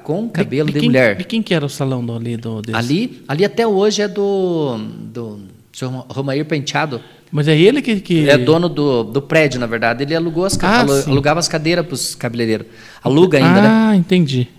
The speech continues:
Speaker 2: Caramba,
Speaker 1: Alu-,
Speaker 2: que história legal,
Speaker 1: Aham.
Speaker 2: cara. Daí
Speaker 1: Daí,
Speaker 2: você
Speaker 1: daí, depois, daí
Speaker 2: Você queria fazer cabelo de mulher?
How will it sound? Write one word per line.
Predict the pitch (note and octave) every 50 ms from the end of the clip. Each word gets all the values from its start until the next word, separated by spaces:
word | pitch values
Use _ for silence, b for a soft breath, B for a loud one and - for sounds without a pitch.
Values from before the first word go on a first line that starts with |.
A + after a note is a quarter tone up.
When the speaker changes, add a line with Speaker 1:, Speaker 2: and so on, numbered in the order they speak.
| - b b b b b b b b b b b b b
Speaker 2:
Caramba, | - - A3+ B3+ C4 B3 C4
Speaker 1:
Alu-, | C4+ B3
Speaker 2:
que | - G3
história | - - G#3 A3 B3+ C4
legal, | C4 G#3+ D3 C#3+ E3+ G3 A#3
Speaker 1:
Aham. | - C3+ C#3+
Speaker 2:
cara. | B3 F#3 C3 A#2+ B2 B2
Daí | C3+ D#3
Speaker 1:
Daí, | E3+ C#3+ C#3+ D3 D#3 D#3
Speaker 2:
você | D3+ C#3+ C#3+
Speaker 1:
daí, | C3 B2+ D3 D3 D#3 D#3 F3 F#3+ G#3
depois, | F3+ F#3+ F#3 - F3+ F#3+ G3 F#3
daí | F3+ F#3 F3+ F3 - - - - - - _ _ _ _ -
Speaker 2:
Você | - D#3 - F3
queria | - F#3+ G3 G3 F#3
fazer | F#3 E3 F#3
cabelo | - F#3+ E3+ F#3 F3+
de | F3+ F#3
mulher? | F#3+ E3+ C3+ B2 A2+